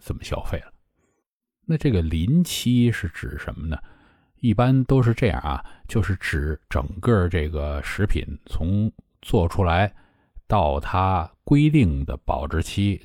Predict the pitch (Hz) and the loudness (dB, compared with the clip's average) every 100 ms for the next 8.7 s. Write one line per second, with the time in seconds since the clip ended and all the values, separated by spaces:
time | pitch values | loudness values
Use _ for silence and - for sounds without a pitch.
0 | _ 82 76 - 107 92 - - _ _ | _ 0 0 -2 -2 -2 -4 -18 _ _
1 | - 90 127 147 73 67 - - - 110 | -6 2 2 2 -2 -2 0 -2 0 0
2 | 82 - 82 71 69 - _ _ _ _ | -2 0 -2 -2 -6 -12 _ _ _ _
3 | - 95 85 98 95 101 98 104 - _ | -8 -4 0 2 2 2 2 0 -4 _
4 | _ _ _ _ - 67 - _ 73 71 | _ _ _ _ -10 -8 -10 _ -6 0
5 | 95 95 101 104 98 - - 71 71 69 | 0 2 4 4 0 -4 -4 -2 -4 -4
6 | 73 - 76 73 80 - 69 82 85 - | -4 -4 -4 -4 -2 -4 -2 -4 -4 -4
7 | - 69 69 - _ _ - - 87 82 | -6 -6 -10 -18 _ _ -6 -2 0 0
8 | 69 64 - 82 - - | -2 -2 0 0 -2 -8